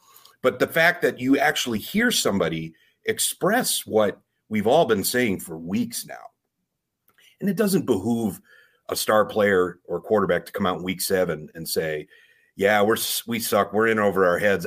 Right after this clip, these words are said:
I don't think this is gonna work out," because obviously that's like throwing a live grenade out in the street. But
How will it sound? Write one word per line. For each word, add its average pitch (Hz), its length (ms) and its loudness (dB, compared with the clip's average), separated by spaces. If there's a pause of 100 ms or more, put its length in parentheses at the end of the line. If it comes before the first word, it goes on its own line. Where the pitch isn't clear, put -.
(120)
I 113 100 2
don't 110 160 0
think 98 180 -2
this 90 160 -6
is 85 100 -12
gonna 80 160 -6
work 78 260 -8
out," - 340 -2
because 87 280 -8
obviously 87 420 -4
that's 82 240 -6
like 82 140 -10
throwing 85 300 -6
a 78 60 -8
live 80 300 -2
grenade 85 400 -4
out 78 260 -6 (320)
in 87 80 -12
the 76 100 -14
street. 107 500 -4
But 104 240 2